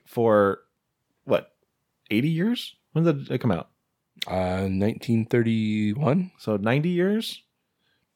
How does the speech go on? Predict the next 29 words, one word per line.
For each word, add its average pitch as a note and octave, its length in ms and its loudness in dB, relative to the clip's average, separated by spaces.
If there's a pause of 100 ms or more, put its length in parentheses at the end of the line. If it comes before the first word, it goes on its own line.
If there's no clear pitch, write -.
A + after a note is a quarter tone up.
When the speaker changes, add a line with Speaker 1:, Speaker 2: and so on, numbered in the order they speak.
(760)
Speaker 2:
Wait, G2+ 180 0
no, F#2 120 -4
that's, G#2 240 -6 (200)
that's - 200 -8
Dracula - 500 -10
I'm G#2+ 120 -18
thinking - 320 -16
of. - 140 -16 (120)
Speaker 1:
I - 1200 -20
thought G3+ 120 2
it - 20 6
was B2+ 100 4
the A2+ 60 2
forties. F2 440 2
Speaker 2:
Forty F#2 420 2
something, F2 480 -8
yeah. F#2 240 -4 (1120)
Speaker 1:
So E4+ 120 2
yeah, F3+ 100 6 (120)
eighty A3+ 220 4
Speaker 2:
<clears throat> B3 40 4
Speaker 1:
years C#4 200 6
has D3+ 80 -6
been F#3 300 0 (180)
iconic. A3 560 -2 (920)
Speaker 2:
Yeah. A#2 200 0 (840)
Speaker 1:
For A3+ 200 4
a A#3 40 0
reason. C4+ 320 6